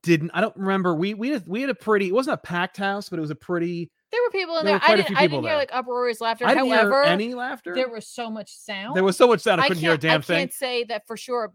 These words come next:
Speaker 2: and we were also several seats away from
Speaker 1: Yeah,
Speaker 2: everyone.
Speaker 1: but I, I, there were a few moments that, like, were deliberately, like, humorous, and,
Speaker 2: Right.
Speaker 1: and they didn't, they didn't quite
Speaker 2: I
Speaker 1: work.
Speaker 2: got, I definitely, like, in my head, chuckled a little bit.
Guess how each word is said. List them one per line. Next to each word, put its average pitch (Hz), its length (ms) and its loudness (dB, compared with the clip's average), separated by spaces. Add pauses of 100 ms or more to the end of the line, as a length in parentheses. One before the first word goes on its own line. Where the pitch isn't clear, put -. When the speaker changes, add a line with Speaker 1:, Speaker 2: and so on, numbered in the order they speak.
Speaker 2:
and 233 120 -4
we 233 100 -8
were 226 100 -6
also 202 200 -10
several 208 320 -12
seats - 280 -20
away 185 300 -16
from 240 100 -20 (140)
Speaker 1:
Yeah, 143 220 -2
Speaker 2:
everyone. 208 100 -10
Speaker 1:
but 180 100 -4
I, 185 180 0
I, 175 200 2 (160)
there 220 160 0
were 208 120 2
a 170 60 -4
few 185 160 -4
moments 143 340 -4
that, 143 180 -8
like, 127 200 -4
were 131 200 -6 (100)
deliberately, 127 800 -8
like, 120 220 -12
humorous, 117 680 -8
and, 113 120 -8
Speaker 2:
Right. 196 240 -6
Speaker 1:
and 117 240 -8
they 127 160 -4
didn't, 139 460 -2
they 175 100 0
didn't 196 160 -6
quite 117 440 -6
Speaker 2:
I 262 100 4
Speaker 1:
work. 269 80 -2
Speaker 2:
got, 202 200 4
I 240 140 4
definitely, 247 680 -4
like, 196 180 -6 (640)
in 208 100 -10
my 190 100 -8
head, 180 200 -10
chuckled 180 340 -14
a 175 60 -16
little 160 320 -16
bit. 104 180 -14